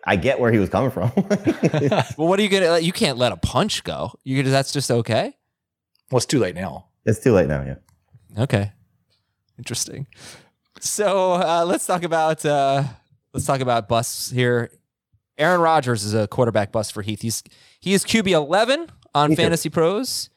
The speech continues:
Speaker 2: Q B fourteen on N F C in the past week, and Q B ten on C B S, Heath. When should Aaron Rodgers be drafted?
Speaker 3: Uh, fourteen is right. I would not call him a bust on N F C. Um, and, like,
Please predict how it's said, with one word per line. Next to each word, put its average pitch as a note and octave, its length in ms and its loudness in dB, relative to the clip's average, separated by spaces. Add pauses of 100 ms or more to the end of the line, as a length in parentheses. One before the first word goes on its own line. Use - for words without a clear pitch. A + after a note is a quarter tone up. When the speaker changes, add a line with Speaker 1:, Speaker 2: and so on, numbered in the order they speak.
(320)
Speaker 2:
Q F3+ 140 -2
B D#3+ 120 2
fourteen C3+ 800 -2
on A#2+ 220 2
N C3 140 2
F A#2+ 100 2
C C#3+ 240 2
in B2 60 2
the B2 60 0
past A2+ 340 0
week, E3 400 -4
and A2+ 160 -6
Q - 180 -4
B C3 160 -2
ten A2+ 480 -2
on F#2+ 320 -2
C A#2+ 200 0
B G#2+ 180 2
S, G#2+ 220 4
Heath. F#2+ 200 -4
When B2 240 2
should A#2+ 320 4
Aaron A2 240 2
Rodgers G2+ 340 2
be F#2 120 -4
drafted? - 460 -8 (1300)
Speaker 3:
Uh, C3+ 360 2
fourteen E3+ 540 0
is A2 180 0
right. G2 240 2
I F2+ 80 0
would G2+ 160 0
not A2+ 220 -2
call A2 200 0
him G2+ 80 -2
a F#2 60 -2
bust - 560 -2
on F#2+ 340 0
N G#2+ 200 -4
F F#2+ 200 -2
C. G2+ 460 -2 (500)
Um, F2 840 -2
and, C3+ 440 0 (240)
like, B2+ 300 -2